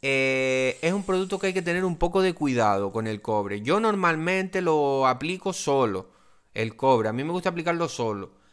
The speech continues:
porque es un co-, un producto un poco fuerte. Entonces, podemos, mm, aplicarlo si, eh, la, la, o sea, en los viñedos y esto que también crea mucho hongo y tal, lo suelen aplicar y le, y le, y le ponen...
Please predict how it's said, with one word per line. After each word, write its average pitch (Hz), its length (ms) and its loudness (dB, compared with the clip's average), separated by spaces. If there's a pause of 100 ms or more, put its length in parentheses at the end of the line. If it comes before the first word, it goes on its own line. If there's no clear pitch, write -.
porque 123 220 -2
es 175 60 0
un 180 80 -4
co-, 190 200 -4
un 160 200 -8
producto 170 360 -4
un 175 140 -6
poco 175 240 -6
fuerte. 131 560 -2 (500)
Entonces, 156 600 -4 (240)
podemos, 175 540 0
mm, 160 240 -8 (140)
aplicarlo 160 920 -4
si, 127 440 -10
eh, 85 220 -12
la, 131 340 -4
la, 113 280 -2
o 107 80 -6
sea, 117 220 -4
en 113 100 -4
los 117 100 -2
viñedos 123 680 0
y 131 100 0
esto 143 180 -4
que 120 80 -6
también 120 340 -4
crea 143 260 2
mucho 131 360 -2
hongo 147 280 -2
y 131 40 -4
tal, 156 320 0
lo 123 260 -4
suelen 160 320 -2
aplicar 139 500 -2
y 139 140 -6
le, 113 180 -4
y 117 140 -4
le, 104 400 -2
y 117 120 -4
le 104 120 -2
ponen... 147 380 -4